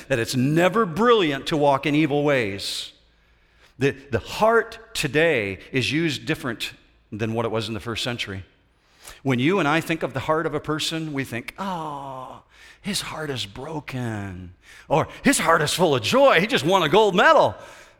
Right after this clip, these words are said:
We, well, we think of that as being the seat of emotion, right? That is not the way they thought of it in the first century. The seat of emotion was thought to be the gut.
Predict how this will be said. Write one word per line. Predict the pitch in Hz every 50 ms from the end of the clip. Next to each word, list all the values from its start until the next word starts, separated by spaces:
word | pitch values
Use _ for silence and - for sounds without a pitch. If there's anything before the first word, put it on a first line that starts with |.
| _ -
We, | 123 127 175 -
well, | 127 135 165 160
we | 170 220
think | 214 - 208 -
of | 190 151
that | 147 156 151 147 -
as | 135 127 107
being | 110 147 135 127
the | 113 107
seat | - - - 175 160 120
of | 101 92
emotion, | 95 87 90 101 107 117 127 - - - 98 80 76 85
right? | 92 107 131 147 147 - - - _ - - - - -
That | 143 151
is | 123 101 90 87 98
not | 101 107 123 135 143 151 139 - -
the | 131 117
way | 127 123 117
they | 110 110
thought | 104 - 123 120 117
of | 101 87
it | 92 92
in | 92 90
the | 87
first | - 110 98 - -
century. | - 98 90 - - 76 69 - - _ _ _ _ _ _ _ _ _ _ _ _ _ _ _ _ _ - - - -
The | - - - - 117 123 127
seat | - - - 196 214
of | 220 110
emotion | 92 101 120 202 208 - 139 107 92
was | 92 -
thought | - 110 98 -
to | -
be | 92 107
the | 98 87
gut. | 76 73 76 110 101 90 - - - - - -